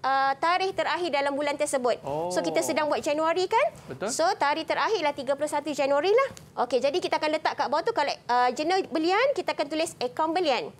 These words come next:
Speaker 2: Hmm.
Speaker 1: Kalau jurnal pulangan belian, kita akan tulis akaun pulangan belian. Ah, ini jurnal jualan, so akaun jualan. Jurnal pulangan jualan, jadi akaun pulangan jualan.
Speaker 2: Mhm. Nama,
Speaker 1: Okey.
Speaker 2: nama pelanggan tu,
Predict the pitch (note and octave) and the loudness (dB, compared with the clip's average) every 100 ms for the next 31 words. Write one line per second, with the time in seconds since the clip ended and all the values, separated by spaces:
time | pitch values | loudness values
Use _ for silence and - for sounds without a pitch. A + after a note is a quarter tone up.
0 | - C3 D#3 E3+ E3 D3+ A#3+ B3+ C#4+ E4 | -16 -12 -10 -8 -8 -2 0 2 0 -2
1 | E4+ D4+ D#4 D4+ D#4+ F#4+ A4+ C4+ C#4 C#4+ | -2 0 0 0 2 2 2 -2 -2 -2
2 | C#4+ C#4 C#4+ A3 C4 D4 C#4 B3+ C#4+ E4+ | 0 -2 -2 -4 -2 -2 0 0 2 2
3 | E4 A3 - - - - - - A3 E4+ | 2 0 -2 -14 -20 -20 -12 -4 0 0
4 | E4 D#4+ D#4+ D#4+ D#4+ F4 A#4 C5 C#4 A#3+ | 0 0 0 0 2 2 2 0 -2 0
5 | C4+ B3+ A#3 A3 A#3 D4 C5+ - G#3+ C#4 | 0 2 2 2 2 2 0 -4 -6 -2
6 | G#4+ E4+ E4 D#4+ D4 C4+ B3+ C4 A#3 A3+ | -2 -2 -2 -2 0 2 2 0 0 -2
7 | D4+ - A3+ - C#4 - A3+ A3 B3+ B3 | -6 -6 -8 -2 -2 0 0 0 0 -2
8 | A3+ G#3+ A3 G3+ - - B2+ B2+ C3 B2 | 0 0 2 0 -4 -12 -14 -12 -10 -10
9 | B2 D4+ A3+ A3+ G#3+ G3+ A3+ G#3 G#3+ A#3 | -2 0 0 -2 -2 -2 -2 -2 -2 -2
10 | A3 A#3 | -4 -6